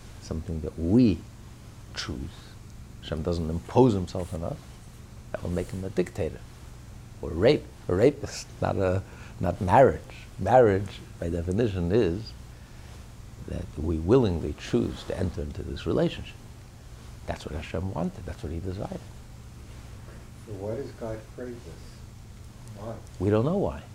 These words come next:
Speaker 1: There's no, there's no logical reason we can explain why. We know what he wanted. Why he wanted, it's beyond explanation. The,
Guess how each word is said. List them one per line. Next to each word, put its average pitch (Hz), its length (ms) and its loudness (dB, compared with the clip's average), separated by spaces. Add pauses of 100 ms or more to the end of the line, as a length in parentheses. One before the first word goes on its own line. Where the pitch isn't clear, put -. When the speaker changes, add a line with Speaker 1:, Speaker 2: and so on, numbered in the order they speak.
(140)
Speaker 1:
There's 104 160 0
no, 117 220 2
there's 107 160 0
no 156 100 6
logical 95 600 4
reason 90 380 4
we 87 120 2
can 107 140 -4
explain 92 440 -2
why. 87 280 4
We 90 180 -2
know 98 180 6
what 113 380 10
he 135 80 10
wanted. 85 400 2 (160)
Why 151 240 10
he 202 80 8
wanted, 101 500 6 (840)
it's 107 140 4
beyond 131 560 8
explanation. 131 720 2
The, 92 140 0